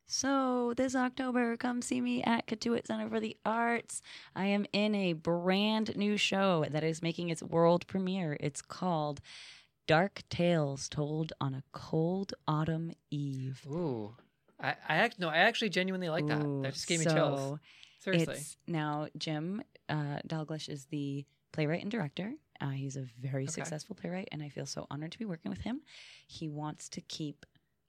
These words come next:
Speaker 1: a lot of it under wraps because he wants the audience to be surprised and, and
Speaker 2: Okay.
Speaker 1: chilled.
Speaker 2: This
Speaker 1: But
Speaker 2: one I want to go to.
Speaker 1: let me give you the premise.
Speaker 2: Okay.
Speaker 1: Once a year,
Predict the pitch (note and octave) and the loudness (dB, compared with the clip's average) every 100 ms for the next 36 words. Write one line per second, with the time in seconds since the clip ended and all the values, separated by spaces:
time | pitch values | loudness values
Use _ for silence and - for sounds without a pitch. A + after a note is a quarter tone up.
0 | _ C#3+ C#3 C3+ C#3+ D#3 - C#3+ C#3+ C#3 | _ -6 -4 -6 -4 -6 -4 -6 -4 -8
1 | C3+ C3+ C3 F3 - - C#3+ C#3 C#3+ C#3+ | -6 -8 -6 -8 -8 -8 -8 -6 -8 -8
2 | C3+ C3+ C#3 - C#3 C#3+ D3 D3 - - | -8 -8 -8 -8 -4 -4 -4 -6 -8 -14
3 | C#3+ D3+ D3+ - - - C#3+ C3+ - - | -10 -8 -8 -8 -12 -6 -4 -2 -4 -8
4 | - D2 D#3+ _ _ - C#3+ C#3 - - | -10 -12 -12 _ _ -8 -6 -6 -8 -4
5 | C#3 D3+ C#3+ C3+ C3+ - - - - E3 | 0 2 2 0 -6 -14 -18 -20 2 4
6 | - F3 D#3+ C#3+ C3+ C#3 B2 - D3+ D3+ | 4 0 0 -2 -4 -4 -4 -4 -2 0
7 | D3+ E3 F3 F3 D3+ C#3 C#3 C3+ C3+ C#3 | 0 -2 -4 -4 -6 -4 -4 -4 -6 -8
8 | _ _ - - D3 - - - - - | _ _ -20 -8 -8 -6 -10 -12 -16 -16
9 | - _ _ - - - _ _ _ - | -18 _ _ -20 -20 -20 _ _ _ -20
10 | _ - C#3+ C#3 B3+ A#3+ D#3+ | _ -8 -8 -4 -2 -2 -2